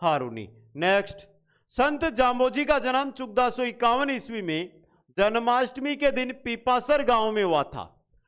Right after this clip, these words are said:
पीपासर किस जिले में है? जाम्बोजी विश्नोई संप्रदाय के संस्थापक, जिन्होंने उनतीस नियम दिए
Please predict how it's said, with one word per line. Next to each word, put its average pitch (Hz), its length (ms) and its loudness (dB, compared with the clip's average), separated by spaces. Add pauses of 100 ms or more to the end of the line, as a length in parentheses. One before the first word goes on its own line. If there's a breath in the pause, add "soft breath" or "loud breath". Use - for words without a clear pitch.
(220)
पीपासर 247 580 2
किस - 520 -4 (460)
जिले 233 300 2
में 208 140 0
है? - 500 -12
जाम्बोजी 208 760 0
विश्नोई 196 460 0
संप्रदाय 214 600 0
के 233 160 -4
संस्थापक, 208 640 -2
जिन्होंने 208 320 -2
उनतीस 202 480 -4
नियम 220 300 0
दिए 233 420 2